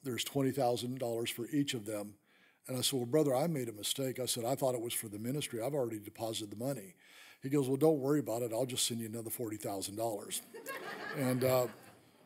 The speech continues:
about a month later, guys, he gave me a quarter of a million dollars.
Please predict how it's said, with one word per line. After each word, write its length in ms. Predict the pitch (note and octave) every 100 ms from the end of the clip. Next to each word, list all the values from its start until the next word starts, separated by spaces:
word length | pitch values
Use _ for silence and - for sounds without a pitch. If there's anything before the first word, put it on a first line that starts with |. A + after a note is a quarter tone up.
| - _ _
about 240 | C3+ D3+ G3
a 40 |
month 240 | F3 E3+
later, 240 | D#3+ D#3 D3+
guys, 320 | C3 B2 A#2+
he 60 | B2
gave 160 | C3
me 100 | C3
a 80 | B2
quarter 280 | - C3 B2+
of 80 | A2+
a 60 |
million 320 | A#2 A#2 A#2
dollars. 440 | G#2+ G2+ G#2 A2